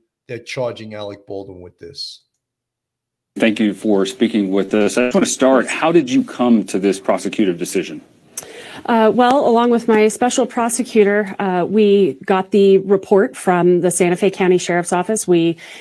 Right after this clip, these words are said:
Speaker 3: initiated an extensive review of that, and I will say that it was a, it was a well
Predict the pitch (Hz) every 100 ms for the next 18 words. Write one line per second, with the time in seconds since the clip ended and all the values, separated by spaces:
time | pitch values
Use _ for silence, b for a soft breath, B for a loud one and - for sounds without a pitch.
0 | B 208 196 - 185 180 180 - 170 170
1 | - 233 226 226 185 185 180 190 170 160
2 | 151 185 139 156 165 185 190 180 175 170
3 | 160 151 170 156 151 - - - 190 190
4 | 170 180 180 190 196